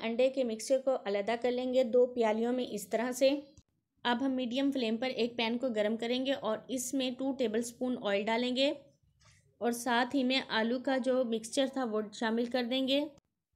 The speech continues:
ऑमलेट को चारों तरफ से पैन में अच्छी तरह से स्प्रेड कर लेंगे।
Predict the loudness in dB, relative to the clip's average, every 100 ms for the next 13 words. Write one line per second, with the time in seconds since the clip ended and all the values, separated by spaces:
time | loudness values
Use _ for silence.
0 | _ _ -2 0 2 2 2 -2 0 0
1 | 2 0 -2 0 0 0 0 0 -2 -4
2 | -6 -4 -2 -2 -2 -2 -4 -2 -2 -2
3 | -2 -2 0 0 0